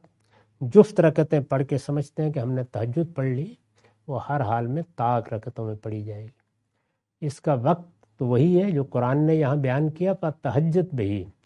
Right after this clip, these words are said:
کا مطلب ہے رات کو نیند توڑ کر اٹھو۔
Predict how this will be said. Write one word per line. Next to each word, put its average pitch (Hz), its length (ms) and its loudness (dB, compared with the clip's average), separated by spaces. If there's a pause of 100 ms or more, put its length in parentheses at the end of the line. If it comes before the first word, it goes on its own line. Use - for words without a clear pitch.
(140)
کا 127 60 -6
مطلب 135 420 -4
ہے 190 100 -2
رات 151 560 6
کو 156 140 0
نیند 123 380 0 (100)
توڑ 113 220 -4
کر 113 200 -10
اٹھو۔ 107 360 -10